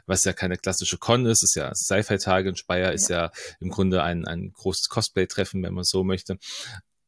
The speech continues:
Speaker 1: Wo kann man dich denn noch so antreffen? Wo bist du denn regelmäßig? Was sind so deine,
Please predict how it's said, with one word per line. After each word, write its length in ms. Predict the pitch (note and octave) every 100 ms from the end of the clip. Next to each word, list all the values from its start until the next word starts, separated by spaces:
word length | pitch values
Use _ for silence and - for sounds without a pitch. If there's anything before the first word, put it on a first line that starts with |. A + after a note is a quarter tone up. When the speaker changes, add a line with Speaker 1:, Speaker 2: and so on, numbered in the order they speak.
| _
Speaker 1:
Wo 380 | G2 G2 B2+ E3
kann 280 | - - A2+
man 180 | B2+ A2
dich 200 | G#2+ -
denn 200 | G2+ G2
noch 180 | G2
so 320 | - - F2+ E2+
antreffen? 680 | F#2+ F#2+ - E2 - E2
Wo 160 | E2 F2+
bist 300 | - G2+ -
du 80 | F#2+
denn 180 | F#2 F2
regelmäßig? 840 | E2+ F2+ F#2 F2+ F2 F2 D#2+ -
Was 140 | F2
sind 140 | - E2
so 100 | E2+
deine, 420 | E2+ E2+ E2+